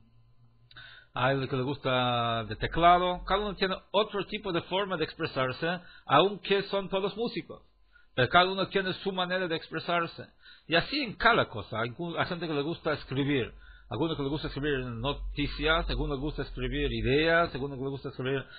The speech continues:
eh, ficción. O sea, cada uno tiene su manera dentro de la misma área. Entonces, la Havdil, volviendo ahora al tema, a, a Torah, eh, por más que la Torah conecta al Yehudí con Hashem,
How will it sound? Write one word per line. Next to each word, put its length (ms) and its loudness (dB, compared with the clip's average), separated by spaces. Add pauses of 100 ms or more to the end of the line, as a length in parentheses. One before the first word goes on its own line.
(240)
eh, 420 0
ficción. 680 0
O 100 -6
sea, 240 -2
cada 260 2
uno 320 -2 (280)
tiene 260 0
su 300 -4
manera 720 2 (160)
dentro 420 0
de 60 -4
la 60 -6
misma 300 -2
área. 300 -4 (400)
Entonces, 380 0
la 80 4
Havdil, 400 4
volviendo 560 -2
ahora 240 2
al 100 -4
tema, 240 -2
a, 280 0
a 100 4
Torah, 420 -2 (540)
eh, 220 -4
por 120 -2
más 220 4
que 100 0
la 300 6
Torah 580 0
conecta 600 0
al 80 4
Yehudí 360 -2
con 200 -2
Hashem, 640 0